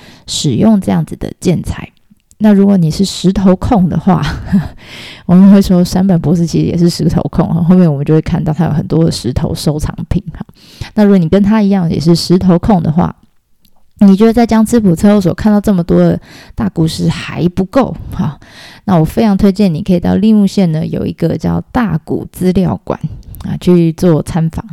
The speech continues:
它就是一个以前呢，他们日本人在采集大古石之后，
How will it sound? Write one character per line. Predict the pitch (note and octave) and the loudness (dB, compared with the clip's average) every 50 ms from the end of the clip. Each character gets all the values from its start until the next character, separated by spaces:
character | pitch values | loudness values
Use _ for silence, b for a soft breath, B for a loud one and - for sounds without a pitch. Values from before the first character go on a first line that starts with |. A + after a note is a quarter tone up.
| - B B B B B B B | -20 B B B B B B B
它 | B A3+ A#3 | B -2 -2
就 | G#3+ - A#3+ G#3+ | 2 4 2 2
是 | G3 F#3+ G#3 G3+ | 2 2 2 2
一 | F#3 F3+ | 0 0
个 | F3 - D#3 D3 C#3+ - - | 0 -2 -2 0 0 -2 -4
以 | - D#3+ D#3 | -4 -4 -4
前 | D3+ - - F3 E3+ E3+ | -4 -4 -4 -2 -2 0
呢， | F3 F3 F3 F3 E3+ F3 E3+ | 0 2 2 2 0 0 0
他 | E3+ F#3 | 0 0
们 | F3+ F3 F3 | 2 2 4
日 | F3+ G3 | 4 2
本 | F3+ E3+ D#3 | 2 2 -2
人 | - | -2
在 | D#3+ E3 | -2 -4
采 | F3 - - - - | -4 -6 -8 -10 -10
集 | - - - G#3 - | -10 -10 -12 -12 -8
大 | - G3+ F3 D#3+ | -6 -6 -6 -6
古 | - - A#2 - | -6 -6 -6 -6
石 | - - - G2+ G2 | -6 -6 -6 -8 -6
之 | - - E3 | -4 -2 0
后， | D#3 D#3 E3+ - | 0 2 0 -2